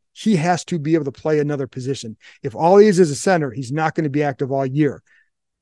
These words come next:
So there you go, 'cause Tyler Larson would be the guy, 'cause he can play center, he can play guard, and they need him to be able to play guard if they want, if he wants to be active. And we'll see how that goes.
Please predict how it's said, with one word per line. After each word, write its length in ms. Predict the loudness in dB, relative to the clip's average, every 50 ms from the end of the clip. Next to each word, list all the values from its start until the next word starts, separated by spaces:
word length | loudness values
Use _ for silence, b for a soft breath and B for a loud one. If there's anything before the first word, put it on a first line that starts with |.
| _ _ _ _ _ _
So 380 | -10 -8 -8 -8 -8 -10 -12 _
there 160 | -2 0 0
you 120 | 0 0 0
go, 240 | -2 -2 -2 -8
'cause 200 | -10 -10 -10 -10
Tyler 300 | -6 0 2 4 4 4
Larson 380 | 4 4 4 4 2 2 -2 -4
would 80 | -2 -2
be 100 | -4 -4
the 60 | -4
guy, 220 | -4 -4 -4 -4
'cause 120 | -4 -6 -8
he 100 | -8 -8
can 100 | -10 _
play 140 | -12 -10
center, 380 | -6 -2 0 2 2 2 0 -2 _ _ _
he 100 | _ -6
can 140 | -4 -4 -4
play 180 | -2 -2 -2 -2
guard, 300 | -4 -6 -8 -10 -16 _ _ _ b b b b _ _ -10
and 580 | -8 -6 -4 -4 -4 -4 -2 -4 -4 -4 -2
they 140 | -2 -2 0
need 240 | 0 0 0 0 0
him 160 | -2 -2 -4
to 80 | -4 -2
be 100 | 0 0
able 100 | 0 -2
to 60 | -2
play 160 | -6 -8 -8
guard 340 | -4 0 2 2 2 2 2
if 140 | -2 -6 -8
they 100 | -6 -6
want, 360 | -4 -4 -6 -6 -8 -8 -10
if 120 | -10 -6
he 140 | -4 -2 0
wants 240 | 0 0 0 -2 -4
to 80 | -8 -6
be 160 | -4 -2 -2
active. 340 | -4 -4 -8 -12 -16 -18 -20 B B B B B B _ _ -14 -12 -12 -10
And 380 | -8 -6 -4 -2 -2 -2 -2 -2
we'll 100 | -2 -2
see 120 | 2 4
how 100 | 4 6
that 120 | 6 6 4
goes. 300 | 4 2 2 0 -6